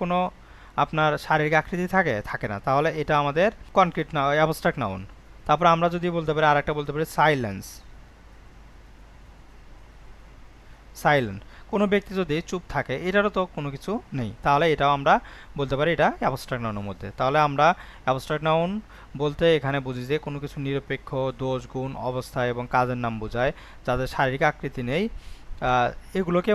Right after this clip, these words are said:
মূলত অ্যাবস্ট্রাক্ট নাউন বলা হয়ে থাকে। আশা করি আপনারা সবাই বুঝতে পারছেন। সবাইকে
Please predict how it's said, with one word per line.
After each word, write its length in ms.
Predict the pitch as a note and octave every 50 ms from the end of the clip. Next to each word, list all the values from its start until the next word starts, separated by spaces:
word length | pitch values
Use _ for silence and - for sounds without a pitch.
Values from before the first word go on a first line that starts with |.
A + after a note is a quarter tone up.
| G3
মূলত 180 | E3+ D3 C#3+ - -
অ্যাবস্ট্রাক্ট 360 | E3 C#3 C#3 B2+ - C#3+ B2+ B2
নাউন 120 | B2+ C#3 C#3 C3
বলা 160 | C3 A#2 G2+ G#2
হয়ে 120 | G#2 G2+ -
থাকে। 180 | F#2+ - - F#2+ - - - - - - - - - - - - - - - - - - - - - - - - - - C#3+
আশা 140 | - - D#3 C#3+
করি 160 | D#3 D#3 D#3+ E3 F3 -
আপনারা 200 | D#3+ - - C#3 A#2+
সবাই 140 | C#3+ C3 B2+ B2+ C3
বুঝতে 180 | B2 - - B2+
পারছেন। 240 | A2+ A2 - - C#3+ D3 -
সবাইকে 340 | A#2 A2 A#2 - - C3+